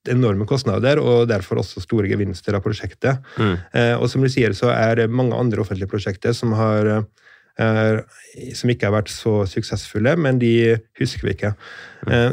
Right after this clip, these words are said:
Speaker 1: så et prosjekt, et problem når man har, eh, et så, en slik mission, da, det er at det, for det første så vet man jo ikke hva man skal satse på. Og hvis man en gang man satser på noe, så må, satser man mindre på noe annet. Eh, og det gjør, kan gjøre at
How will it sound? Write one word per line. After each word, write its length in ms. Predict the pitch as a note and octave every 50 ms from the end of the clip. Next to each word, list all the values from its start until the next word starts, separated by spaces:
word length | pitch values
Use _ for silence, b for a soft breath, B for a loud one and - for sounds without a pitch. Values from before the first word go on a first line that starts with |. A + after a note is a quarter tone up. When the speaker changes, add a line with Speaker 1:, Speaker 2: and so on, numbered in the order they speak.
| B2 A2+
Speaker 1:
så 100 | - D#3+
et 140 | D3+ D3+ -
prosjekt, 440 | - E3+ D#3 - - - D3 C3 - -
et 140 | C#3 B2+ -
problem 440 | - D3+ C#3 C3 C3+ D#3 E3+ F3 C#3+ B2+ - -
når 140 | C#3+ C#3 C3+
man 120 | C#3 C#3+ C#3
har, 360 | B2 B2+ A#2 A#2 A#2 A#2+ A#2+ - - -
eh, 320 | C3+ B2 A#2 A#2 A#2 A#2+ B2
et 140 | - B2 -
så, 260 | - - - A#2 A#2 A#2
en 180 | A#2 B2 B2+ B2+
slik 280 | - - A2+ - - -
mission, 360 | A2+ G#2 - - - - C3
da, 120 | C3 B2
det 200 | - A#2+ C3+ C3+
er 120 | B2+ A2 G2+
at 120 | G2+ -
det, 120 | A#2+ A#2+ A#2+ A#2+ B B B B B
for 80 | -
det 80 | C3 -
første 240 | D3+ C3 - - A2
så 140 | - C#3+ C3
vet 200 | A#2+ G2+ - - A2
man 160 | G#2+ G#2+ A2
jo 100 | A2 A#2
ikke 340 | A#2+ - - - G2+ G#2 G#2 G#2+ - - _ _ _ _ B B B B B B B B B -
hva 180 | B2 A#2 G#2
man 100 | G2 F#2+
skal 120 | F#2 - A2
satse 300 | - B2+ - - - A2
på. 160 | - - B2 E3+ G3+ F3+ B B B B -
Og 120 | C3 C3 C3
hvis 160 | C3 C3 -
man 120 | C#3+ C3+ B2+
en 80 | A2+ A2
gang 80 | A2+
man 100 | A#2 A#2+
satser 300 | A2+ - C#3+ - - -
på 80 | G2+ A#2
noe, 220 | B2 C3 B2 B2 C#3
så 120 | D3 - C#3
må, 140 | C3 C3 B2+
satser 260 | C3 C#3 B2 - B2
man 120 | A#2+ B2
mindre 220 | A#2+ G#2+ G2 G2+ G2+
på 120 | - G#2+
noe 160 | A2+ B2 A#2 G2+
annet. 280 | F2+ F#2 - - - - B B B B B B B B
Eh, 200 | B B2 A#2 A2+ A#2+
og 140 | A#2+ C#3+ C#3+
det 80 | D3+ C3+
gjør, 300 | C3+ C#3+ D3 D3 - -
kan 120 | - C#3+
gjøre 280 | D3 D3 C#3 A2+ G2+ G#2
at 80 | G2+